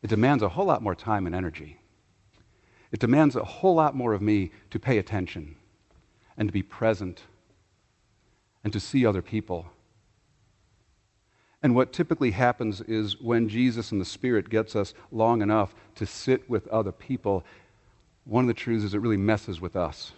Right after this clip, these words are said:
Because then we have to take all that stuff that we've taught and been taught and have taught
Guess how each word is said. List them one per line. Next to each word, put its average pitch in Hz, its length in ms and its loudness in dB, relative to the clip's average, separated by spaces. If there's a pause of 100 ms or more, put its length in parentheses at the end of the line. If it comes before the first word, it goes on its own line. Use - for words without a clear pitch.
(1120)
Because 101 180 -4
then 104 140 2
we 104 60 0
have 110 100 2
to - 60 -14
take 131 280 -4
all 104 120 2
that 90 180 -2
stuff - 260 -4
that - 140 -10
we've 95 280 -10
taught 113 380 0 (880)
and 92 200 -6
been 117 180 2
taught 110 400 -2 (260)
and 101 140 -6
have 120 340 -2
taught 107 420 -4